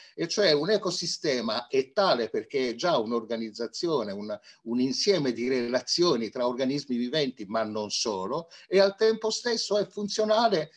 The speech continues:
alla sua stessa sopravvivenza. Ma non solo, ma se noi consideriamo la diversità degli ecosistemi,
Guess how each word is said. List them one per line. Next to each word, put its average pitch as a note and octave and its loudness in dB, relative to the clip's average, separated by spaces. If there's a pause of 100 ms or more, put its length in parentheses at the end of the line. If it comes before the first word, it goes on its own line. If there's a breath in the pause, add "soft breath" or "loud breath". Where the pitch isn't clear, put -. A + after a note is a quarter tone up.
(120 loud breath)
alla F#3+ 2
sua F#3+ 0
stessa F3+ 0
sopravvivenza. F#2+ -8 (300)
Ma F#3 0
non A3 0
solo, C#3+ 0 (240 loud breath)
ma D#3 2
se - -2
noi A3 4
consideriamo D#3 0
la C3 2
diversità E3 2
degli G#2+ -4
ecosistemi, B2+ -2